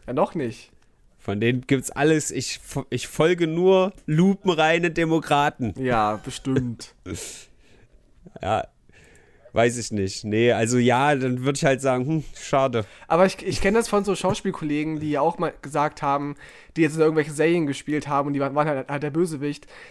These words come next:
Speaker 1: dass sie dann auf der Straße angesprochen worden sind. „Ja, so wie du mit deiner Tochter umgehst,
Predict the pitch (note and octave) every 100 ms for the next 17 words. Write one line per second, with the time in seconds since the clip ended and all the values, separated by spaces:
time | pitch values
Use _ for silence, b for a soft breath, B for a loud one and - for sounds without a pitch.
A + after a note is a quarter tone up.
0 | B B _ D3+ D#3 D#3+ E3+ F3 - E3
1 | E3 E3 E3+ - D3 C#3+ C#3 C#3 B2 C#3
2 | D#3+ E3 E3 E3+ F3+ E3+ F3 E3+ D#3+ F#3+
3 | G3 E3 F3 D#3+ D#3+ E3 D#3+ -